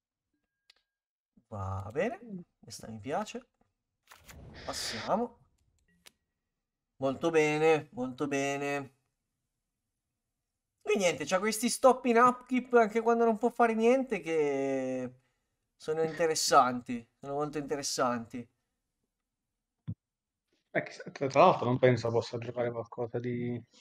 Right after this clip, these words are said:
Speaker 1: No, può farmi
Speaker 2: di
Speaker 1: in upkeep
Speaker 2: rilevante.
Speaker 1: una galvanica, perché così non sa che cosa pesca e te la tira alla cieca, più che quello non può
Speaker 2: Mi
Speaker 1: fare.
Speaker 2: piace il brivido.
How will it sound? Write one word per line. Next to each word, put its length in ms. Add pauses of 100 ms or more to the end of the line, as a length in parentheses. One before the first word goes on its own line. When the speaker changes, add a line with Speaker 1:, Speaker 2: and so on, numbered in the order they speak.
(220)
Speaker 1:
No, 280
può 100
farmi 320
Speaker 2:
di 40
Speaker 1:
in 80
upkeep 240
Speaker 2:
rilevante. 240
Speaker 1:
una 200
galvanica, 720
perché 280
così 280
non 160
sa 220
che 120
cosa 300
pesca 720
e 180
te 120
la 120
tira 240
alla 200
cieca, 500
più 160
che 160
quello 320
non 160
può 120
Speaker 2:
Mi 60
Speaker 1:
fare. 320
Speaker 2:
piace 240
il 100
brivido. 520